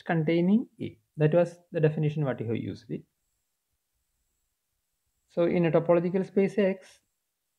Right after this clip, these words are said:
a subset A, whenever you are considering, the intersection or the smallest closed set containing A is going to be called as A closure. The dual concept also one can give it.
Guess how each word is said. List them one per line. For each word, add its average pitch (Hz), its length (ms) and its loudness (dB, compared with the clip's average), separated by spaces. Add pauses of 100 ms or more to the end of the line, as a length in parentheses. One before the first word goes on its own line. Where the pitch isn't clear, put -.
(640)
a 156 60 -4
subset 156 440 -2
A, 190 500 2
whenever 170 280 0
you 160 60 2
are 156 100 0
considering, 180 720 -2 (960)
the 170 140 -2
intersection 202 600 2
or 208 120 4
the 208 100 0
smallest 196 800 2
closed 214 400 0
set 220 180 -2 (160)
containing 185 680 0
A 196 120 2 (220)
is 220 180 -2
going 175 200 0
to 180 60 -4
be 170 100 -2
called 160 260 2
as 180 140 -2 (500)
A 208 120 0
closure. 113 420 -4 (1500)
The 185 80 0
dual 226 320 6
concept 254 420 2
also 220 300 6
one 185 160 2
can 165 240 2
give 160 200 2
it. 110 200 -2